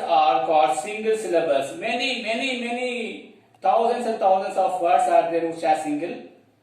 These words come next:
syllable. Similarly, you have two syllables. You can take, uh, here, reading,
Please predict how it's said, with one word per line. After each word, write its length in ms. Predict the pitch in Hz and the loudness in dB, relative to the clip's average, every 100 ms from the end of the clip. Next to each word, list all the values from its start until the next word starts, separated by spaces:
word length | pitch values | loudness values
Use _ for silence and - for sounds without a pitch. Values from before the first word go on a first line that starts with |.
| _ _ _ _ _ | _ _ _ _ _
syllable. 600 | - 156 117 120 - - - _ | -6 0 0 0 -4 -10 -20 _
Similarly, 1000 | _ 226 240 254 262 233 190 185 196 - | _ -8 -4 2 2 2 -2 -4 -6 -8
you 60 | 180 | -10
have 420 | 170 190 196 196 | -2 2 2 2
two 180 | 240 254 | -2 -4
syllables. 580 | 220 208 165 - 127 - 131 - - _ | -4 -2 -2 -2 -6 -8 -14 -16 -20 _
You 100 | - | -18
can 220 | - 214 196 | -8 -6 -4
take, 300 | 214 214 208 | -4 -2 4
uh, 280 | 190 196 - - - _ _ _ _ | 4 2 -4 -14 -20 _ _ _ _
here, 480 | - 190 - - - - - _ _ | -2 2 2 0 -6 -14 -20 _ _
reading, 1000 | 147 175 202 208 196 233 202 151 - - | -12 -8 -6 -4 -2 0 0 -2 -10 -18